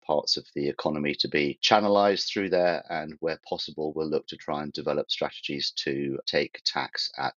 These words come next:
the point of transaction, point of consumption. Contextually for ga-, the, the gaming market, we were asked to look at what could be done to increase the attractiveness of Nigeria to some of the larger dot-com operators that are not currently contesting the marketplace.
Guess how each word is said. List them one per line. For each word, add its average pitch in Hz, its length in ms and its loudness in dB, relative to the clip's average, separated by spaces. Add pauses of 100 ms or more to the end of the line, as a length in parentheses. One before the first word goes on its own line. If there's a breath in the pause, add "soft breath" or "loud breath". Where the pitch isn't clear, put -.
the - 60 -8
point - 240 -10
of 73 80 -14
transaction, 85 640 0
point 67 180 -6
of - 80 -16
consumption. - 520 -4 (180)
Contextually 110 540 2
for 95 140 -2
ga-, - 280 -2
the, 85 260 2
the 78 100 -2
gaming 101 340 4
market, 73 460 -4 (280)
we 78 260 -2
were 78 160 2
asked 78 380 2
to 78 80 -2
look 78 260 0 (120)
at 71 340 -4
what 73 140 -8 (100)
could - 120 -12
be 73 120 -8
done 73 280 -2
to 71 460 -2
increase 92 400 2
the 87 120 4
attractiveness 80 760 2
of - 100 -4
Nigeria 76 580 2
to 76 520 0
some 73 200 0
of 76 80 -6
the 73 80 2
larger 76 640 2 (120)
dot-com 82 420 2
operators 73 640 -2
that 73 100 -2
are 76 80 -2
not 76 240 -2
currently 76 420 0
contesting - 640 -4
the 69 60 -8
marketplace. - 800 -4